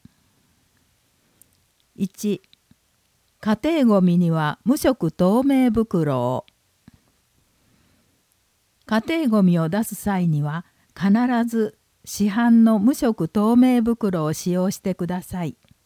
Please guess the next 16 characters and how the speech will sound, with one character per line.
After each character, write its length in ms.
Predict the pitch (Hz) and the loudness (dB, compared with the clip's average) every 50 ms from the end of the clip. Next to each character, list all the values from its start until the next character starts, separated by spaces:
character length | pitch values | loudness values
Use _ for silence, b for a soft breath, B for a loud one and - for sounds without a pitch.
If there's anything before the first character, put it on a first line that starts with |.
| _ _ _ _ _ _ _ _ _ _ _ _ _ _ _ _ _ _ _ | _ _ _ _ _ _ _ _ _ _ _ _ _ _ _ _ _ _ _
コ 180 | _ - 226 233 | _ 0 2 4
ン 120 | 240 240 | 4 4
ビ 120 | 226 240 233 | 4 4 4
ニ 140 | 226 233 | 4 4
や 160 | 226 214 214 226 | 2 2 0 -2
ス 180 | - - 247 | -2 -4 -4
ー 100 | 254 240 | -4 -4
パ 260 | 214 - 196 185 185 | -2 -4 -4 -2 0
ー 20 | 180 | 0
な 180 | 190 196 190 | 0 0 0
ど 140 | 185 185 170 | -2 -2 -2
の 280 | 170 165 160 170 - - _ _ | -2 -2 -2 -4 -6 -8 _ _
半 360 | _ - - 277 262 262 233 | _ -4 0 2 4 4 4
透 320 | - - 220 208 214 233 | 2 0 -2 -2 0 2
明 280 | 233 226 233 226 220 214 | 4 4 4 2 0 -2
袋、 520 | 196 202 196 - - 170 156 135 131 - | -2 -4 -6 -6 -6 -6 -6 -6 -8 -10